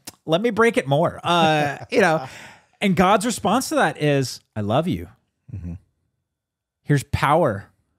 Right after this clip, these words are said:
Speaker 1: and love and, and authority and relationship and, like, status in the family. And I'm like, "But why?"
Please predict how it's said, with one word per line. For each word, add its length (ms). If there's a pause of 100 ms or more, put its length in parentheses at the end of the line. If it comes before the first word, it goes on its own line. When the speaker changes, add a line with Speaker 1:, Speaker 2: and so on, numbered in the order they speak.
(340)
Speaker 1:
and 380
love 520 (120)
and, 240
and 120
authority 460
and 100
relationship 720
and, 200
like, 260 (180)
status 380
in 60
the 80
family. 400
And 40
I'm 80
like, 360 (1040)
"But 140
why?" 680